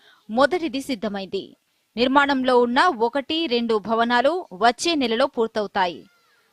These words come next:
సీసీఎస్ పది భవనం వచ్చే ఏడాది ఏప్రిల్లో నిర్మాణం పూర్తి చేసుకుంటుంది. సీసీఎస్ ఆరు, ఏడు భవనాల నిర్మాణం రెండు వేల ఇరవై ఆరు అక్టోబర్ నాటికి రూపుదిద్దుకుంటాయి.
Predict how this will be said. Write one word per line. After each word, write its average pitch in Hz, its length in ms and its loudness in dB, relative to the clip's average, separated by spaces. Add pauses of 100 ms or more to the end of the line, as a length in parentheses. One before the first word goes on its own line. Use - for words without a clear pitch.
(240)
సీసీఎస్ 381 600 0
పది 302 260 2
భవనం 277 460 0
వచ్చే 247 340 0
ఏడాది 269 360 0
ఏప్రిల్లో 262 600 0
నిర్మాణం 254 500 0
పూర్తి 247 440 -4
చేసుకుంటుంది. 208 640 -6 (760)
సీసీఎస్ 320 640 -2
ఆరు, 277 440 4
ఏడు 240 240 4
భవనాల 240 540 0
నిర్మాణం 247 640 0
రెండు 262 260 -2
వేల 311 180 -2
ఇరవై 233 280 2
ఆరు 240 360 2
అక్టోబర్ 240 460 -4
నాటికి 220 400 -4
రూపుదిద్దుకుంటాయి. 214 920 -6